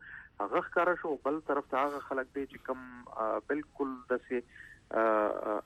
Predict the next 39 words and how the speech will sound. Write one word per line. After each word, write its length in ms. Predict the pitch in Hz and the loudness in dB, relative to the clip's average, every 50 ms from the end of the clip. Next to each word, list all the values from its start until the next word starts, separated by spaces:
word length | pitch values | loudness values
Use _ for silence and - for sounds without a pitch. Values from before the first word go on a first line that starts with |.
| _ - - | _ -8 -6
<clears throat> 600 | - - - - 135 147 - - - 147 147 131 123 | -2 2 4 4 4 4 2 2 2 2 4 4 4
رجعتیان 600 | 123 - 127 117 - - 143 139 117 104 98 92 | 6 8 8 8 8 8 8 8 8 8 4 2
دي. 140 | 90 - - - - - | -4 -8 -8 -8 -8 -8
آه، 360 | 101 101 101 98 101 101 - - 104 107 | -8 -6 -6 -4 -4 -4 -4 -6 -4 -4
زه 60 | 123 | -4
خو 160 | 123 - 147 | -2 0 0
هم 80 | 139 131 | 0 2
چې 80 | - 123 | 2 2
هغه 280 | 117 110 113 113 110 | 4 4 2 2 0
رجعت 240 | 110 - 117 107 - | 2 2 0 0 0
پسند، 500 | - 110 - - 156 156 151 139 127 - | -2 -2 0 0 0 0 -2 -6 -8 -4
آه، 520 | - 110 107 101 104 104 - - - - | -2 0 2 2 2 0 0 -2 -4 -4
خلک 280 | - - - 135 131 131 - | -2 0 0 2 2 0 -2
چې 80 | - - - | -8 -6 -2
کوم، 220 | - 127 131 135 - - - - - - - - _ - | -2 -2 -2 -6 -10 -14 -14 -14 -14 -14 -14 -12 _ 2
آه، 100 | 107 110 | 2 2
فل-، 280 | 107 - 151 139 131 - - - | 4 6 6 6 6 4 2 -2
فکر 220 | - - 147 127 | 2 4 6 8
لري، 280 | 117 117 127 147 170 160 | 8 8 8 8 8 6
هغه، 380 | 135 117 135 156 180 190 - - - - - - | 6 6 8 8 8 6 6 2 -8 -14 -6 -2
آه، 360 | - - 85 58 57 - - - - | 0 2 2 2 2 2 2 2 4
باید 200 | - 135 165 190 - - | 6 6 6 6 2 0
چې 100 | - 196 | 0 0
د-، 320 | 185 - - - - - - | 0 2 2 0 2 2 2
دې 80 | 160 165 - | 2 4 4
طرف 200 | 143 147 156 - | 4 4 4 2
ته 140 | - - 190 | 0 0 0
وګوري 340 | 202 - - 131 120 113 | 0 0 4 4 4 4
چې 120 | - - - - | 4 2 2 4
دا 200 | - 143 160 - - - - - - - - - | 4 4 4 4 2 0 -4 -6 -6 -6 -2 -2
دنیا 260 | 120 117 123 135 156 | 0 4 6 6 6
کې 100 | 160 170 | 6 4
د 60 | 160 | 2
پاکستان 500 | 156 - - 110 107 - - 147 147 151 | 2 4 4 2 2 4 4 4 4 4
یو 160 | 143 123 110 104 | 4 4 4 4
روشن 320 | 107 107 - - 160 160 | 4 2 2 2 0 0
مثال 440 | 160 139 - - - 156 180 170 135 | 0 -2 0 4 8 8 8 8 8
دی 120 | 117 110 | 6 6
د 300 | 101 107 107 107 - - | 6 6 4 4 2 0